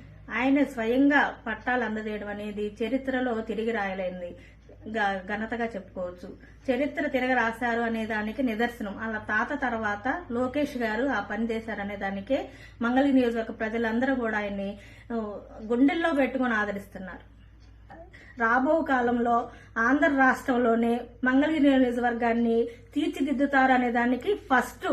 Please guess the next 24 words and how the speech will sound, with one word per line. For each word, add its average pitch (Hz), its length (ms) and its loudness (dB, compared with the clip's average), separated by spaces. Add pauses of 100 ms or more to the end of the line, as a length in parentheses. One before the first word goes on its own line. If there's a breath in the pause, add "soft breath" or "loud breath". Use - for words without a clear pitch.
(140)
నాంది 233 460 4
ఇది. 254 340 0 (240 soft breath)
తర్వాత 294 380 4 (180)
చూస్తారు 262 360 2
మీరు 233 240 0 (400 soft breath)
నియోజకవర్గం 302 720 4
ఎలా 262 300 8
అభివృద్ధి 254 460 4
చెందుతుందో, 247 480 2
డెవలప్ 269 500 2
ఎలా 262 160 4
అవుతుందో, 240 500 0
ఎక్కడా 277 480 0
లేని 269 200 4
విధంగా 240 360 2
ప్రపంచంలోనే 277 840 2
నంబర్ 247 340 4
వన్ 247 200 0
స్థానంగా 269 500 4
ఉండేటట్లుగా 247 520 0
చేస్తానన్నారు. 240 800 -2 (320 soft breath)
అదే 277 380 2
చేసి 285 200 4
చూపిస్తారు. 254 500 2